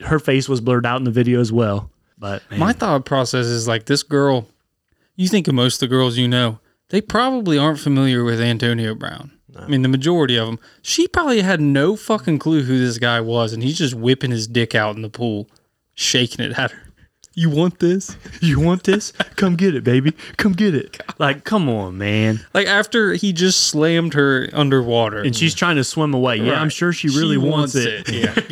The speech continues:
Speaker 2: Jesus Christ. And the thing is, that dude could be in America and probably fuck about anyone he wants. You know what I mean? And he's out there in Dubai doing this shit.
Speaker 3: Mm-hmm.
Speaker 2: Get a fucking grip, man.
Speaker 1: I mean, honestly, he needs to be locked up just for a little bit.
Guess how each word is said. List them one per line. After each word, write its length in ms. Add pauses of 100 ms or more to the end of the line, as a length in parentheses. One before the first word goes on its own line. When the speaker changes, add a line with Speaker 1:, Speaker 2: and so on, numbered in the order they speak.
Speaker 2:
Jesus 500
Christ. 340 (300)
And 100
the 40
thing 160
is, 260 (180)
that 220
dude 180
could 260
be 160
in 60
America 420
and 140
probably 220
fuck 340
about 260
anyone 360
he 80
wants. 500 (160)
You 140
know 80
what 80
I 20
mean? 320 (480)
And 100
he's 140
out 180
there 140
in 80
Dubai 340
doing 200
this 160
shit. 340
Speaker 3:
Mm-hmm. 440 (760)
Speaker 2:
Get 140
a 40
fucking 380
grip, 320
man. 140
Speaker 1:
I 80
mean, 300 (220)
honestly, 460
he 100
needs 220
to 60
be 100
locked 320
up 140
just 200
for 80
a 60
little 220
bit. 240